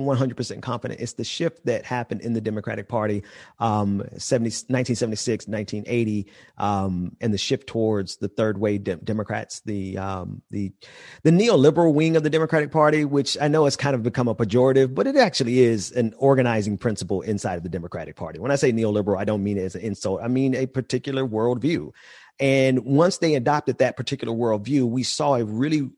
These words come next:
a, a real separation between what the Democratic Party did in earnest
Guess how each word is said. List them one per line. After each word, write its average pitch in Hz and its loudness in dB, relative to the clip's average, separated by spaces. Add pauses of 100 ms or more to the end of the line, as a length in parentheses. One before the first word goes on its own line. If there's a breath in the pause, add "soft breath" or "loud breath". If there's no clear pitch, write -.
(120)
a, 117 -2 (100)
a 120 2
real 135 4
separation 123 0
between 110 -2
what 117 -2
the - -4
Democratic 117 -4
Party 110 -4 (400 loud breath)
did 127 4 (180)
in 117 0 (100)
earnest 147 2